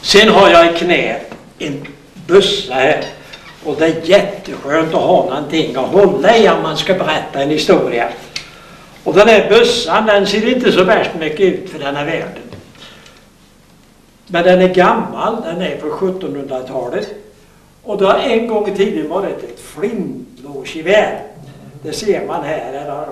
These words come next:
fl-, flintlåset suttit. Och, eh, den här med flintlås, det var väldigt besvärliga vapen. I all synnerhet om det var fuktig väderlek så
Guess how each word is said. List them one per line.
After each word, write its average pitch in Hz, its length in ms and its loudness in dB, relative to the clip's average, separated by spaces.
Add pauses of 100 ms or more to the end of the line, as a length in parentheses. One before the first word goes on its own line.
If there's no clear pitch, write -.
fl-, - 260 -20
flintlåset 160 760 -8
suttit. 202 720 -4 (600)
Och, 180 340 -4
eh, 190 280 -2 (1000)
den 190 160 -4
här 185 180 -4
med 160 140 -10
flintlås, 202 720 -4
det 185 100 -6
var 156 200 -4
väldigt - 400 -6
besvärliga 147 580 -10
vapen. 147 580 -10 (340)
I 170 80 -8
all 156 180 -2
synnerhet 175 340 -6
om 139 160 -8
det 147 80 -10
var 139 160 -8
fuktig - 640 -6
väderlek 180 760 -2
så 165 160 -10